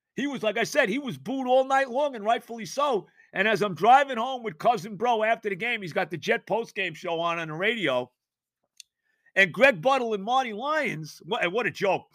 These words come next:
What a joke the postgame show is. I mean, the excuses are be-, above and beyond.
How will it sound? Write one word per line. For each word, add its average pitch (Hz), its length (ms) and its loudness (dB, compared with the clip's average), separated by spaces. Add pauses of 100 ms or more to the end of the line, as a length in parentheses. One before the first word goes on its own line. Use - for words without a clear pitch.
What 196 140 -2
a 165 40 -4
joke 165 280 0
the 123 60 -10
postgame 143 500 -2
show 98 240 -8
is. 90 160 -14 (340)
I 135 100 0
mean, 143 160 0
the 147 80 0
excuses 156 720 -2
are 127 160 0
be-, 131 220 -4
above 135 360 2
and 107 120 -6
beyond. 135 440 -2